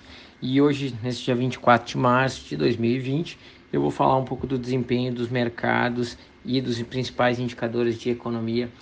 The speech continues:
divulgados hoje. É, hoje o dia foi marcado por um dia, na verdade, muito bom.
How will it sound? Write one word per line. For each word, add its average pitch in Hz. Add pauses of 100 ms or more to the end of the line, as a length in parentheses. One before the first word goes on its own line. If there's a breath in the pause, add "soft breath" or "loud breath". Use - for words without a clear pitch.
(240 loud breath)
divulgados 113 (320)
hoje. 107 (460 loud breath)
É, 139 (240 loud breath)
hoje 170
o 175
dia 147
foi 147
marcado 135
por 123
um 131
dia, 127
na 131
verdade, 123
muito 139
bom. 113